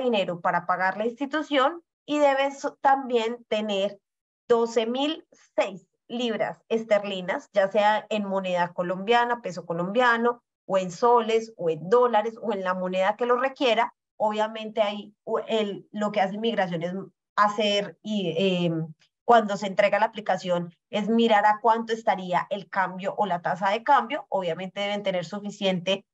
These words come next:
cuando lo vayan a mirar en libras esterlinas. Obviamente también, como les decía, van a tener toda la asesoría de viajes y viajes,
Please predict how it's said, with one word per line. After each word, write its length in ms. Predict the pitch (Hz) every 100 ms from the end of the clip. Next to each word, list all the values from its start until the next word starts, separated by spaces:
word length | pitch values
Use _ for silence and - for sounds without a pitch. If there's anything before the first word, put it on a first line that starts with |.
| _
cuando 320 | 202 202 185
lo 100 | 185
vayan 300 | 180 180 190
a 40 | 226
mirar 360 | 202 180 175
en 120 | 180
libras 340 | 208 226 214 220
esterlinas. 580 | 233 277 294 220 233 - _ _ _ _ _ _ _ -
Obviamente 720 | 202 196 202 208 202 196 -
también, 520 | 208 208 202 190 180
como 180 | - 202
les 120 | 208
decía, 360 | 190 170 196 185
van 160 | 185 185
a 80 |
tener 260 | 190 196 170
toda 180 | 185 190
la 80 | 196
asesoría 540 | 180 185 170 170 - _ _ _ -
de 100 | 214
viajes 360 | 202 208 196 240
y 40 |
viajes, 300 | 269 254